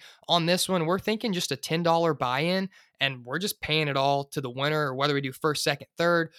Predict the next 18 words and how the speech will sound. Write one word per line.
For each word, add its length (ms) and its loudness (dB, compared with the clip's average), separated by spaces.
Peter 220 2
and 80 2
I 140 4
aren't 180 2
taking 300 0
a 40 -6
cut 320 -2
out 140 0
of 160 -6
any 220 0
of 100 -4
this. 260 0
We're 280 -2
just 320 -8
facilitating 800 -4
it 180 -2
to 80 -10
get 260 0